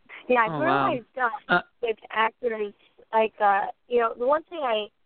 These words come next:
Speaker 1: you know, being an actor, um, producer myself, um, the one thing I love working, uh, I love working with actors who,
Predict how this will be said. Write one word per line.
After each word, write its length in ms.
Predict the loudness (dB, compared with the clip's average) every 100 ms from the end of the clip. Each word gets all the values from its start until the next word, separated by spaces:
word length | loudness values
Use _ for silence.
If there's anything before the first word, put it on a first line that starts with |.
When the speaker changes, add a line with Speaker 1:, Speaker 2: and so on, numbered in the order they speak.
| _ _ -2
Speaker 1:
you 80 | 2
know, 120 | 2
being 240 | 0 -4
an 80 | -4
actor, 680 | 0 0 2 2 2 2 -2 _ _ -2
um, 260 | 2 4 2
producer 480 | -6 -4 -4 -4 -6
myself, 560 | -6 -2 2 2 0 _ _ _ _ _ -2
um, 520 | 2 2 0 -6 -20 _
the 120 | -2
one 260 | 0 0 0
thing 220 | -2 -2
I 160 | -2 -2
love 580 | -2 2 4 4 2 -2 _ _ _ _ _ -16
working, 880 | -2 -2 -2 -8 -12 -12 -12 -16 -20 _ _ _ 0
uh, 440 | 2 4 0 -6 -8 0
I 80 |
love 200 | 2 2
working 320 | -2 -6 -6 -12
with 140 | -12 -2
actors 600 | -2 -2 -8 -6 -6 -10 _ _ _ _ _ -4
who, 180 | -2